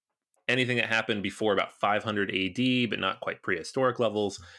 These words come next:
Medieval, so from, like, five hundred to fifteen hundred. And then we split up everything from there on into early modern,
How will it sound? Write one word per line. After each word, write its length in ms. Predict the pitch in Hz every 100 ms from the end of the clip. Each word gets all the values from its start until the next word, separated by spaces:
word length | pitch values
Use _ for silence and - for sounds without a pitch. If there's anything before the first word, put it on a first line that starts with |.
| - -
Medieval, 640 | 98 151 156 156 151 151
so 120 | - 101
from, 200 | 95 87
like, 160 | 85
five 320 | - 135 127
hundred 360 | 120 120 113 110
to 80 | 101
fifteen 400 | - 127 - 120
hundred. 400 | 117 110 110 104 _ _ - - -
And 120 | 110 117
then 100 | 123
we 100 | 127
split 480 | - - - 196
up 160 | 185 160
everything 360 | 143 143 135 120
from 180 | 117
there 240 | 113 120 113
on 180 | 113 107
into 220 | 98 -
early 300 | 120 135 147
modern, 500 | 143 147 156 170